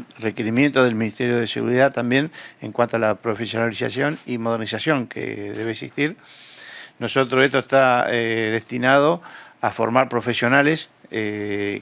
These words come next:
que requiere la sociedad en cuanto a la temática de seguridad vial. Se van a trabajar en la planificación y en los controles de tránsito oportunamente. En esta primera etapa, que es un plan piloto de tres años,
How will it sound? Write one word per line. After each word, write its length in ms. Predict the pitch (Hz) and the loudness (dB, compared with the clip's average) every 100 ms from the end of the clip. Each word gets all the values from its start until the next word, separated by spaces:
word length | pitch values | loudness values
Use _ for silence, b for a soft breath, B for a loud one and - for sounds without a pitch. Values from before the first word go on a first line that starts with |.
| - | -6
que 160 | 117 | -4
requiere 420 | 92 101 - 147 123 | -2 -4 0 2 4
la 100 | 117 | 2
sociedad 460 | 120 113 123 143 | 0 -2 2 4
en 120 | 127 | 2
cuanto 340 | 113 120 117 123 | 0 -2 2 0
a 40 | |
la 100 | 113 | 2
temática 420 | 107 123 120 113 | -2 -2 -2 -2
de 60 | 113 | -2
seguridad 220 | 117 113 | 0 0
vial. 240 | 120 110 - B B B B B - | 2 0 -2 B B B B B -10
Se 80 | 104 | -4
van 140 | 113 | -2
a 80 | 107 | -2
trabajar 240 | 110 120 | 0 0
en 80 | 120 | 0
la 80 | 107 | 0
planificación 760 | 113 113 110 107 113 - 139 | -2 -2 -4 -2 0 2 2
y 40 | 143 | 2
en 100 | 120 | 0
los 100 | 110 | -4
controles 360 | 113 117 113 | -6 -4 -2
de 80 | 113 | -2
tránsito 420 | 107 123 110 - | -2 -4 -4 -6
oportunamente. 680 | 107 107 113 117 123 110 104 - B B B B B B - | -6 -6 -6 -4 -4 -4 -10 -12 B B B B B B -4
En 60 | 123 | -2
esta 220 | 139 135 | 2 0
primera 260 | 139 143 | 2 2
etapa, 380 | 143 175 156 131 | 4 4 4 2
que 80 | 123 | 2
es 80 | 131 | -6
un 100 | 120 | -2
plan 200 | 127 123 | -2 -2
piloto 440 | 131 143 147 131 | 0 2 2 0
de 140 | 120 110 | 0 -2
tres 280 | 120 127 | -2 2
años, 380 | 143 143 156 190 | 2 2 0 -2